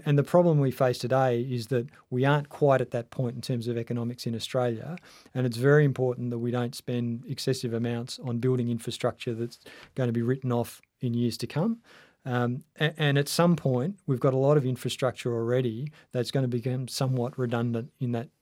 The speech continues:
transition, and it's gonna be economically painful, um, f-, f-, for public shareholders or for the government or a combination, and, you know, that's gotta be, gotta be worked out. But,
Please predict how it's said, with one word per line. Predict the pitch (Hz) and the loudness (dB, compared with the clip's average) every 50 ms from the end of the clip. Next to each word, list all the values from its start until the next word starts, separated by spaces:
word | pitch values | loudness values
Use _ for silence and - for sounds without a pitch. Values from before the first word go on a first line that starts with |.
| _ - | _ -8
transition, | - 127 117 113 117 120 113 - 120 113 | -4 -4 -2 -2 -2 -4 -4 -4 -4 -4
and | 113 120 120 | -4 -4 -6
it's | 117 - | -6 -6
gonna | - 123 120 117 | -4 -4 -4 -2
be | 113 120 123 | -2 -2 -2
economically | 120 - 135 120 120 120 113 - - 117 | -2 -2 -2 -4 -2 -4 -4 -4 -6 -6
painful, | 110 - 127 120 117 117 - - 123 117 139 151 - - - - - _ - | -6 -6 -6 -6 -4 -6 -6 -6 -6 -6 -6 -8 -10 -16 -20 -20 -20 _ -8
um, | 135 123 120 117 113 131 - _ - | -6 -4 -4 -4 -6 -8 -12 _ -16
f-, | - - 196 208 | -12 -12 -12 -12
f-, | 156 - - - | -12 -16 -16 -8
for | - - 127 | -4 -4 -2
public | - 127 123 120 120 - | 0 0 -2 -2 -2 -2
shareholders | - - 151 156 156 143 147 139 135 139 139 123 127 | 2 4 4 4 4 4 4 4 4 2 0 0 0
or | 131 131 127 | 0 0 0
for | - - | -2 -2
the | 123 123 | -4 -4
government | 113 120 117 110 117 120 117 117 117 123 143 | -2 -2 -2 -2 -2 -2 -2 -2 -4 -4 -6
or | 143 127 117 113 | -6 -4 -4 -4
a | 110 _ _ _ _ _ - | -6 _ _ _ _ _ -8
combination, | - 120 117 113 113 113 117 113 - - 120 117 | -4 -4 -4 -4 -4 -4 -6 -6 -6 -6 -6 -4
and, | 117 113 113 113 113 117 117 - _ _ | -4 -4 -4 -6 -6 -8 -10 -12 _ _
you | - 156 | -10 -8
know, | 131 113 110 113 - - _ _ _ - | -8 -8 -8 -10 -12 -16 _ _ _ -8
that's | 123 117 - - | -8 -8 -6 -6
gotta | - 123 120 | -8 -8 -6
be, | 110 113 110 107 - - - - - - - - | -6 -8 -8 -10 -14 -18 -20 -20 -20 -20 -12 -8
gotta | - 135 123 | -4 -4 -2
be | 117 120 | -2 -2
worked | 110 117 117 113 110 - 123 | -2 -2 -4 -6 -4 -4 -2
out. | 120 117 113 - | -2 -4 -4 -4
But, | - 127 117 | -4 -4 -4